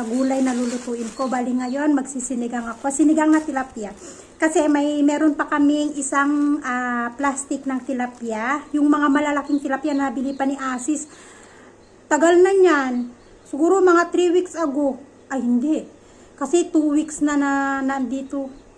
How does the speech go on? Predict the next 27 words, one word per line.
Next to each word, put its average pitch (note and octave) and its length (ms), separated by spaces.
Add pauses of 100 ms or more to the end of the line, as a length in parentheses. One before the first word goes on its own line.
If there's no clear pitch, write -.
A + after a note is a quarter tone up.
(1000)
Natatandaan G4+ 560
nyo G#4 160
nung F#4 240
ano, C#4+ 160
natatandaan D4+ 640
nyo D4+ 80
nang D4+ 160
pumunta D4 320
dito C#4+ 240
sina C4+ 320
Ate A#3+ 160
Mimi, B3+ 240
nung D#4 160
nag-grill-grill C4+ 640
kami C4+ 240
dyan B3 160
sa C4 160
may A#3 160
likod. A#3 400 (880)
Yun, C#4 480
yun D4 400
time D4 320
na C4+ 80
yun. D#4 560 (800)
Kasi D#4 240
yun E4 160
yung D#4 220